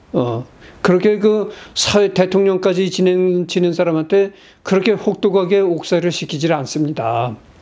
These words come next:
예. 우리 같은, 어, 그래서, 어, 뭐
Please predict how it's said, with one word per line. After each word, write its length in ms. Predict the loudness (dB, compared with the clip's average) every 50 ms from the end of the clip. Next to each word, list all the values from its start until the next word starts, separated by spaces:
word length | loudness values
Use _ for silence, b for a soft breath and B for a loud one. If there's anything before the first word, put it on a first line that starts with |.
| -20 -20 -20 -20 -20 -20 -18 -4 -2
예. 240 | -2 0 0 -2 -6 -8 -14 -20 -20 -20 -20 B B B B B B B B B 2
우리 180 | 2 2 4
같은, 580 | 2 2 2 2 2 2 2 2 0 -2 -4 B B B B B -8 -2 0
어, 340 | 0 2 2 0 0 -2 0
그래서, 600 | 2 2 2 2 2 2 2 2 2 0 -2 -6 -8 -12 _ _ -2
어, 720 | 0 0 0 0 0 0 0 0 -2 -2 -2 -4 -6 -8 -12 _ _ _
뭐 360 | -2 0 2 2 2 0 -4